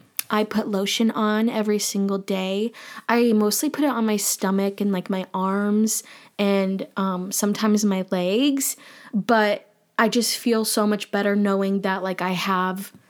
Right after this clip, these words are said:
soft skin. I love soft skin. So that's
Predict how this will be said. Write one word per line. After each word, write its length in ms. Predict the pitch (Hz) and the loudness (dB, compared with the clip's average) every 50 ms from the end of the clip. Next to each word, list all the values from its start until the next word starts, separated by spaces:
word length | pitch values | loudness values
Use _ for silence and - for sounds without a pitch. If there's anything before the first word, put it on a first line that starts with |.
| _ - | _ -6
soft 420 | - - 254 202 208 202 - - | 0 4 4 4 4 2 0 -2
skin. 680 | - - - - - 302 185 185 175 175 185 196 202 - - - _ _ | -2 -2 -2 0 0 0 0 2 0 0 0 -2 -2 -6 -12 -20 _ _
I 40 | - | -2
love 280 | 190 196 202 214 220 220 | 2 4 4 4 2 0
soft 320 | - - 190 185 185 - | -4 -4 -6 -6 -6 -8
skin. 460 | - - - - - 190 190 190 196 - - - - - 240 226 | -8 -8 -6 -4 -4 -4 -4 -4 -8 -12 -16 -16 -16 -14 -14 -12
So 760 | - - - - 208 196 196 190 190 190 190 185 180 180 - - | -10 -8 -4 -2 -2 0 0 0 0 -2 -2 -2 -4 -6 -6 -6
that's 460 | 208 190 214 196 196 208 208 - - | -2 2 2 2 2 2 -2 -6 -8